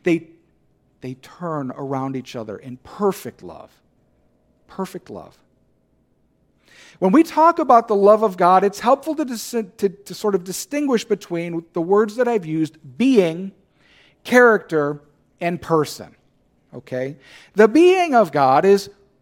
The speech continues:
what is God? What is he? We see this in ourselves. We are called human beings. What am I? I am a human being. It is my absolute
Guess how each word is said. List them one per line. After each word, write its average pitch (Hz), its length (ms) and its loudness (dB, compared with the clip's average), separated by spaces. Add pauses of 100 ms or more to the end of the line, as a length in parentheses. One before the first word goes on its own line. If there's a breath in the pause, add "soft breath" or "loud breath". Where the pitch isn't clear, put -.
(200)
what 339 500 2
is 277 360 -2
God? 113 560 -4 (1000)
What 285 320 2
is 269 320 -4
he? 147 260 -6
We 208 180 -4
see 254 240 -2
this 233 260 2
in 190 160 -4
ourselves. 180 600 2
We 185 120 2
are 202 120 2
called 170 320 0
human 190 640 -6
beings. 160 680 -6 (260 soft breath)
What 139 240 2
am 214 160 2
I? 240 360 0
I 156 160 -4
am 196 120 -4
a 175 100 -4
human 220 640 -6 (280)
being. 127 420 -8
It 196 160 -6
is 196 180 0
my 160 400 -2
absolute 190 720 0